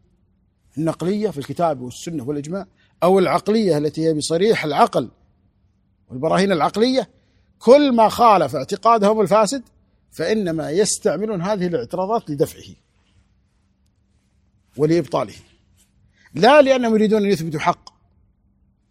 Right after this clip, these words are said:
ويقرروا حق، لا، لأن إنما يريدوا إيش؟ أن يدفعوا بهذه الاعتراضات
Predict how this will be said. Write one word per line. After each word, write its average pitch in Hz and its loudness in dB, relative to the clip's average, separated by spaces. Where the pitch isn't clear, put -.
ويقرروا 165 2
حق، - -10
لا، 165 0
لأن 165 -4
إنما 180 -2
يريدوا 160 0
إيش؟ 190 -6
أن 143 -2
يدفعوا 180 4
بهذه 180 -2
الاعتراضات 160 -2